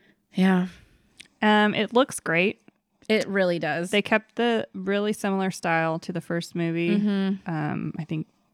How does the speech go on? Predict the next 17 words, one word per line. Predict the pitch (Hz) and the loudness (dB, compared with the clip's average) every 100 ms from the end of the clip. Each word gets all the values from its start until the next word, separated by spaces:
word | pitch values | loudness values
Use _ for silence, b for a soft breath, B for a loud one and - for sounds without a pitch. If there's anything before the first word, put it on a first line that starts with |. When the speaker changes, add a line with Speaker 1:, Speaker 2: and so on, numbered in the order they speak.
| _ - | _ -12
Speaker 2:
that's | 175 - | -12 -6
due | 165 | -4
to | 156 | -2
having | 156 160 156 156 170 _ _ | -2 -2 -2 -4 -8 _ _
John | - 151 | -10 -4
Carpenter | 262 294 285 269 269 | 2 2 2 0 0
involved, | 262 254 254 240 | 2 2 2 2
Deborah | 214 165 | -2 -2
Hill | 196 233 | -2 -2
involved, | 233 233 226 220 196 | -2 0 2 2 0
Speaker 1:
Mm-hmm. | 185 | -2
Speaker 2:
having | 175 175 165 | -2 -2 -2
the | 160 | -4
same | 175 165 | -6 -6
cinematographer, | - 170 165 254 247 240 - 240 220 | -6 -8 -4 -2 -2 -2 -4 -4 -4
Dean | 190 | -6
Cundy. | 190 247 240 240 233 | -4 -4 -2 -2 -2